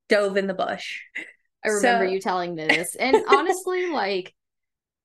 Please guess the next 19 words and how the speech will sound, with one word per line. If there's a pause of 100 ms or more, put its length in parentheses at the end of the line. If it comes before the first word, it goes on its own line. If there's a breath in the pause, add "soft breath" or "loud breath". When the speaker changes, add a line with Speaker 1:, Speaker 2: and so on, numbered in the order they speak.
(520)
Speaker 2:
the
fact,
the
fact
that
you
even
had
to
go
to
that
length, (100)
right?
Speaker 1:
Mm-hmm.
Speaker 2:
Like, (640)
I,
it's
just